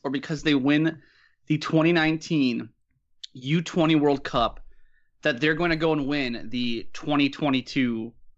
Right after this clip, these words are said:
World Cup or the twenty twenty-six World Cup. That's not what anyone's saying. The win today over France was an upset.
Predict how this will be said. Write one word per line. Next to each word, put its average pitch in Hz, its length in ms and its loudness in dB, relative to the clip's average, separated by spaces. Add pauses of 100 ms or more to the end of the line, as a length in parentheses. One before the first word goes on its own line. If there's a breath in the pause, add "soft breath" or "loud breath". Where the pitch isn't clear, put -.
(300)
World 123 380 2
Cup 113 420 0
or 117 500 2
the 117 460 0 (240 soft breath)
twenty 143 320 2
twenty-six 139 640 -2
World 117 240 -10
Cup. 117 240 -8
That's 143 180 -4
not 175 120 2
what 165 80 4
anyone's 151 340 0
saying. 123 440 -4 (360)
The 180 80 0
win 202 300 2
today 262 160 0
over 247 140 2
France 160 480 -2
was 160 140 -8
an 175 80 -8
upset. 131 440 -4